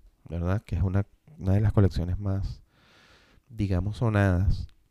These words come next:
Este, por supuesto, quieren tener los Jordan más raros y quieren tener los Jordan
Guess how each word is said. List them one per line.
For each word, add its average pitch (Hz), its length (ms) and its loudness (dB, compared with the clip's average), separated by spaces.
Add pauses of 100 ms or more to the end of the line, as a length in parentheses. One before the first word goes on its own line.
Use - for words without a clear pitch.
(580)
Este, 95 260 -10
por - 180 6
supuesto, 95 340 8
quieren 101 200 -2
tener 98 220 -2
los 104 160 -4
Jordan 101 300 -10
más 104 200 -2
raros 101 600 -6
y 101 100 -10
quieren 90 200 -4
tener 90 240 0
los 92 140 4
Jordan 95 420 -2